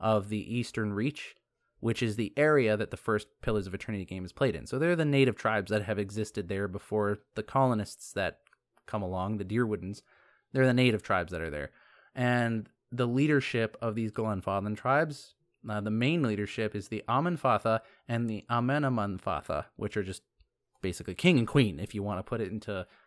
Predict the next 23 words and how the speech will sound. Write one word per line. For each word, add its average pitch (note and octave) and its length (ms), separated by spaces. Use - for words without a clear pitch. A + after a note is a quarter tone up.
layman A#2+ 360
terms. F2 320
But G#2+ 120
that's A2 200
kinda G#2 180
what's F#2 180
going F#2+ 240
on F2+ 140
there. F2 160
So - 160
they B2+ 200
would B2 200
pray A#2+ 300
to - 140
the F#2+ 100
Seeker A2+ 320
God, G#2 320
Galawain, G#2 540
uh, G2 220
for A2 180
legitimacy A2 840
in A2+ 380
their, A2+ 440